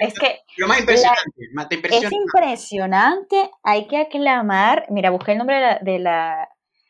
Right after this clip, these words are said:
Speaker 1: de, de la actriz, que por cierto, la actriz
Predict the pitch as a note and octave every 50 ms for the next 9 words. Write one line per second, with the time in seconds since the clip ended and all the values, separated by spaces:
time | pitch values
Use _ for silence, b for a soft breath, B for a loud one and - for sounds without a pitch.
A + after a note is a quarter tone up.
0 | _ _ _ _ - F#3+ F#3+ F#3 F3+ - G3 F#3+ G3 F3+ F3+ F3 E3 E3 E3 -
1 | - G#3+ G#3+ A3 B3 C4 - _ _ _ _ _ - G#3 - G#3+ G#3+ G#3+ G3+ F#3
2 | F#3+ - - G#3+ G3 F#3+ - F3+ E3 D#3+ D#3+ - F3+ G#3